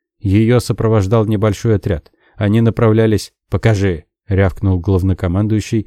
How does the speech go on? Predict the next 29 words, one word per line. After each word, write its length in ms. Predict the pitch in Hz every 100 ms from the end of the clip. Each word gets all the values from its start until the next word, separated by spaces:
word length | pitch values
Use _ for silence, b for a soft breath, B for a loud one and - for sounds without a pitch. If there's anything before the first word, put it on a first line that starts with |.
| -
и 140 | 127
кивнул 340 | 135 113 113
на 160 | 113 113
карту. 460 | - 85 - - - _ _ _ _ _
Они 280 | 98 95 123
шли 180 | - 113
от 100 | 110
города 360 | 104 113 107 110
Афеебург 580 | - 117 113 113 113
в 40 | -
сторону 380 | - 107 107 101
Аглиахбург. 720 | 98 110 92 80 80 - - _
Хотели 380 | - 104 120 110
затеряться 560 | 107 - 110 110 -
среди 300 | 92 107 101
беженцев. 580 | 107 120 92 85 87 - _ _ _
Сопровождали 680 | - 110 110 104 98 110 104
только 320 | 117 98 101
солдаты 520 | - 107 98 110 117
из 80 | 95
местного 360 | 107 98 104
гарнизона 580 | 95 98 101 92 117 113 b b
и 120 | 113
ещё 240 | 104 - 120
несколько 440 | 113 113 113 117
воинов 360 | 101 110 110 110
из 120 | 98
личной 320 | 104 107 113
охраны. 380 | 104 107 85 87